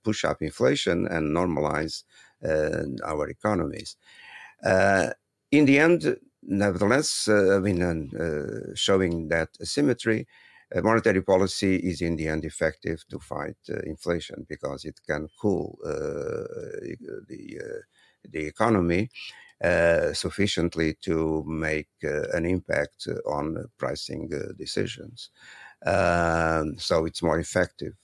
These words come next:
uh, in that, uh, scenario, but it takes time.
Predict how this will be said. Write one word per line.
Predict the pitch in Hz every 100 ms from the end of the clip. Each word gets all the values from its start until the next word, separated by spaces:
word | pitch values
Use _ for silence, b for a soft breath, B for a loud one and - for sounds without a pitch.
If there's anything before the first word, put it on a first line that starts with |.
| 78
uh, | - - - - -
in | - 85 76
that, | 80 82 _ -
uh, | 58 -
scenario, | - - 85 82 85 113
but | 147 175
it | 175
takes | 156 - -
time. | 107 101 135